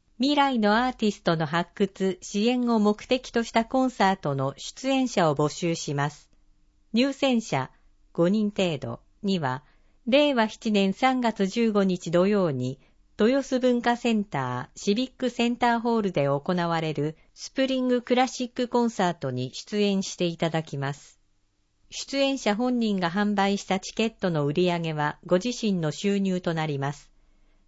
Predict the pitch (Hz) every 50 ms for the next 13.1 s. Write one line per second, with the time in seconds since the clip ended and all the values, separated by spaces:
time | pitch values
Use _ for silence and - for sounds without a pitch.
0 | _ - - 190 202 196 - 208 208 202 - _ - - - 254 262 269 262 -
1 | 269 254 247 247 247 240 233 226 226 214 208 202 196 202 - _ _ - 196 233
2 | 262 269 262 - 262 254 - - 254 247 247 233 - 190 180 170 170 160 160 170
3 | 190 226 247 254 254 247 - - 226 220 214 208 - - - - - 247 254 262
4 | 247 240 240 233 226 226 226 220 226 226 226 214 - 240 214 220 220 202 180 170
5 | 160 143 131 127 123 131 - _ _ _ - 190 196 - - 247 269 262 254 247
6 | - 240 233 - 240 240 233 - 240 240 240 226 226 220 214 - 185 165 156 147
7 | 147 151 175 185 185 170 147 131 127 - - - 143 131 127 123 120 120 131 -
8 | - - _ _ _ _ _ _ _ _ _ _ _ _ _ _ _ _ _ _
9 | _ - - - 247 247 254 247 - 254 240 233 233 220 220 214 214 - _ _
10 | _ - 214 240 269 269 269 - 254 247 247 247 247 240 254 240 240 - 233 233
11 | 220 202 - 170 151 147 143 139 - 220 220 233 220 214 214 208 - 208 196 180
12 | 147 135 - 123 123 123 - _ _ _ - 196 180 196 - 240 214 190 175 139
13 | 139 -